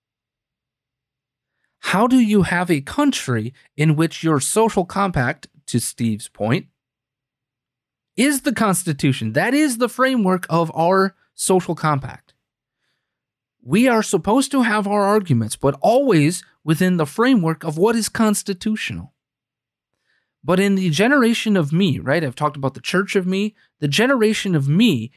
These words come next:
it's I want, I want, I wanna, I wanna. In anything that limits your I wanna is bad, horrible, racist, xenophobic, homophobic, transphobic,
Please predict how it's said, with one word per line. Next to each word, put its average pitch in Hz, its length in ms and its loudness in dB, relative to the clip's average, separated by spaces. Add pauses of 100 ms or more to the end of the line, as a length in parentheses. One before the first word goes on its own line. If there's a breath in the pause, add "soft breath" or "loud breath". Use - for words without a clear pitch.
(100)
it's 156 240 -2
I 151 160 -2
want, 185 340 -2
I 160 160 -2
want, 156 360 -4
I 156 140 -2
wanna, 151 440 0
I 143 180 0
wanna. 139 480 0 (360 soft breath)
In 147 340 0
anything 277 500 0
that 208 220 0
limits 202 360 0
your 170 280 2
I 160 220 0
wanna 147 520 0 (600)
is 165 160 0
bad, 185 500 -2 (440)
horrible, 180 840 2
racist, 180 560 0 (140)
xenophobic, 165 720 0
homophobic, 175 880 0
transphobic, 180 840 -2